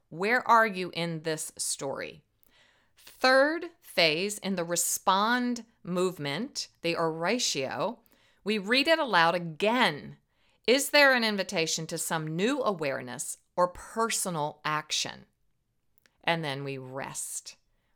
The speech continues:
We contemplatio. Contemplatio. We contemplate. We chew on it. We soak in it. We think about it in silence. And we're just with God. We're, we're being.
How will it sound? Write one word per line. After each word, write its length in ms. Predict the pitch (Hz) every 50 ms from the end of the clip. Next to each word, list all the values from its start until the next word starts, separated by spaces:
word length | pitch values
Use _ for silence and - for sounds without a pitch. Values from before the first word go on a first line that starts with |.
| _ _
We 100 | 156 156
contemplatio. 1160 | - - 160 151 - - 190 160 165 - - 151 143 - - - 131 127 135 156 - - 147 - _ _ _ _ _ _ _ _
Contemplatio. 960 | - 156 151 - - - 175 170 - - 135 - - 156 143 - - 202 - - _ _ _ _ _ _ - - - - - - _ _ _ _ _ _
We 100 | - 185
contemplate. 1120 | 185 - - - - 190 202 196 214 - - 185 156 165 - - - - - 202 - - - _ _ _ _ _ _ _ _
We 260 | 175 180 190 170 170 _ _ -
chew 460 | - - - - - 220 220 208 175
on 160 | 147 139 135
it. 180 | 127 104 - -
We 340 | 151 165 160 151 135 - _ _ _
soak 540 | _ - - - - - 233 214 208 208 -
in 140 | 160 139 120
it. 160 | 90 78 - _ _ _
We 160 | 160 175 170
think 440 | 170 - _ - - 214 214 214 -
about 340 | 180 - - 90 110 -
it 300 | - 85 - - - - - _
in 220 | - 190 220 233 233
silence. 1120 | 233 - - - 220 208 220 254 269 - 170 160 135 - - - - - - - - - _ _ _ _ _ _ _ _ _ _ _ _ - _ -
And 200 | 180 185 185 180
we're 120 | 208 208
just 360 | 202 208 220 214 214 - -
with 400 | 147 139 151 180 190 180 - 170
God. 460 | 165 156 131 98 76 85 82 - 151 - _ _ _ _ _
We're, 200 | - 160 165 165 - - _ _ _ _ -
we're 120 | 175 175
being. 680 | 151 143 147 170 170 170 160 143 127 - 82 55 - -